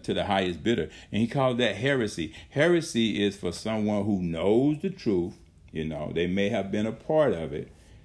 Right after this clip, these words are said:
They don't like it because it cuts them out. Well, it cuts them out the way that they want to be in. They want it to be about them. They don't want to humble themselves under the hand of God.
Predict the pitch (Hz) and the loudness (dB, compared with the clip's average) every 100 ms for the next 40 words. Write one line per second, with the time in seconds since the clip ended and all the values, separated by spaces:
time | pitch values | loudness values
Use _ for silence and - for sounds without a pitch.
0 | - 95 98 107 120 117 120 98 - 104 | -6 2 2 4 2 4 2 2 2 0
1 | 95 92 104 101 85 - 113 101 104 113 | -2 0 2 2 -2 0 0 0 0 0
2 | 107 113 90 - - - - - - - | 2 2 2 -2 -14 -20 -20 -20 -20 -20
3 | - - 90 92 101 - 127 117 120 107 | -12 -2 0 2 0 2 2 2 0 0
4 | 107 - 95 101 98 82 98 98 92 85 | 0 0 0 2 2 2 2 2 2 -2
5 | 85 82 87 92 78 82 101 113 95 92 | -2 -2 -2 -2 0 2 2 2 0 0
6 | 95 87 82 82 71 110 80 - - - | 2 2 -2 -2 0 2 0 -6 -14 0
7 | 104 131 117 127 101 80 92 127 107 92 | 2 4 2 2 0 2 4 4 4 0
8 | 85 - 82 82 90 82 80 87 80 76 | -2 -2 -2 0 -2 -2 -2 -2 -2 -4
9 | 80 82 87 | -2 0 0